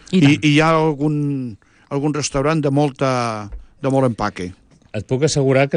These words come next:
Speaker 3: si fas un viatge pel, per centre Europa, Bèlgica, Alemanya i per allà, quan tornes aquí a Roda,
Speaker 1: És
Speaker 3: et
Speaker 1: una
Speaker 3: penses
Speaker 1: delícia.
Speaker 3: que això és una delícia, eh?
Speaker 2: Ah,
Speaker 3: Eh,
Speaker 2: sí?
Speaker 3: tens de tot per triar i a
Speaker 2: Sí,
Speaker 3: uns
Speaker 2: sí,
Speaker 3: menús,
Speaker 2: sí.
Speaker 3: a uns preus,
Speaker 2: Sí, sí, sí,
Speaker 3: perquè
Speaker 1: sí. Assequibles.
Speaker 3: la, la gastronomia d'aquí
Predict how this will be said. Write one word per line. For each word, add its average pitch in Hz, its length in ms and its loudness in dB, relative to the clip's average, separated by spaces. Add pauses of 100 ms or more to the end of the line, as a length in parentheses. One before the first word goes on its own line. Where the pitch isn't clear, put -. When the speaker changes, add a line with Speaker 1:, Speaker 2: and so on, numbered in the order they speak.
Speaker 3:
si 113 320 2
fas 110 240 -4
un 110 140 -4
viatge 104 340 0
pel, 95 220 -2 (180)
per 98 160 -4
centre 101 260 -2
Europa, 104 460 0
Bèlgica, 95 600 0
Alemanya 92 640 -2 (420)
i 101 80 -2
per 98 140 2
allà, 104 160 4 (340)
quan 98 240 -2
tornes 127 320 2
aquí 113 160 0
a 113 60 2
Roda, 123 300 2 (360)
Speaker 1:
És 185 80 2
Speaker 3:
et 208 60 4
Speaker 1:
una 208 100 4
Speaker 3:
penses 175 120 2 (200)
Speaker 1:
delícia. 135 80 -4
Speaker 3:
que 127 60 -2
això 131 220 -4 (200)
és 127 240 0
una 139 240 2
delícia, 110 640 0
eh? 175 80 -10 (320)
Speaker 2:
Ah, 101 100 -4
Speaker 3:
Eh, 101 320 2
Speaker 2:
sí? - 140 -10
Speaker 3:
tens 123 240 0
de 113 80 2
tot 131 260 -2
per 120 140 0
triar 139 600 0
i 113 120 0
a - 20 2
Speaker 2:
Sí, 110 60 2
Speaker 3:
uns 87 160 -2
Speaker 2:
sí, 113 40 0
Speaker 3:
menús, 127 360 -2
Speaker 2:
sí. - 60 -6 (260)
Speaker 3:
a 98 60 -6
uns 107 180 -4
preus, 123 420 0
Speaker 2:
Sí, - 140 2
sí, 127 180 0
sí, - 140 -2
Speaker 3:
perquè 113 240 2
Speaker 1:
sí. 110 80 2
Assequibles. 127 480 -2
Speaker 3:
la, 117 200 -6
la 104 140 -6
gastronomia 107 680 -4
d'aquí 123 300 0